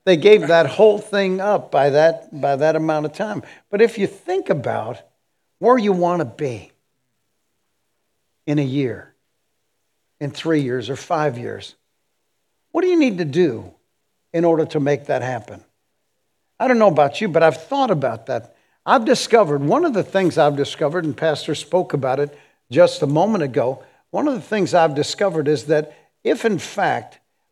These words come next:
I was really gonna be everything that I needed to be, before I came to Christ, before I came to Christ, I was nobody.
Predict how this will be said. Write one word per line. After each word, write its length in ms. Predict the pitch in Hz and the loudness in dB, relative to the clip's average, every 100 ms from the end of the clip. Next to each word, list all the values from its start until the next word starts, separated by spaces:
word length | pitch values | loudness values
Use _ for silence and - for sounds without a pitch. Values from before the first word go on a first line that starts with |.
| - | -2
I 120 | 175 | 2
was 220 | 196 151 | 4 2
really 340 | 120 190 214 196 | 2 0 2 0
gonna 280 | 147 175 147 | 0 -2 -2
be 400 | 120 175 139 147 | -2 -2 -2 -4
everything 720 | 185 185 165 160 - 175 165 | -2 0 0 -4 -2 0 0
that 120 | 147 139 | 0 0
I 120 | 143 | 0
needed 340 | 156 165 131 | -2 -2 -4
to 80 | 139 | -8
be, 360 | 117 127 113 - _ _ - | -8 -6 -8 -14 _ _ -12
before 420 | 165 - 277 339 208 | -10 -4 0 2 2
I 140 | 175 | 0
came 420 | 175 180 156 143 | 0 -4 -2 -4
to 160 | - 123 | -6 -16
Christ, 440 | - 123 110 107 - _ _ _ _ _ _ _ _ _ | -10 -10 -10 -14 -20 _ _ _ _ _ _ _ _ _
before 320 | 135 - 214 | -12 -2 0
I 40 | 214 | 0
came 260 | 190 170 | 0 0
to 100 | 139 | 0
Christ, 460 | 113 147 127 117 _ _ _ _ | -6 -6 -4 -6 _ _ _ _
I 120 | 139 | -4
was 120 | 139 120 | -2 -2
nobody. 520 | 135 127 110 98 | -4 -4 -10 -14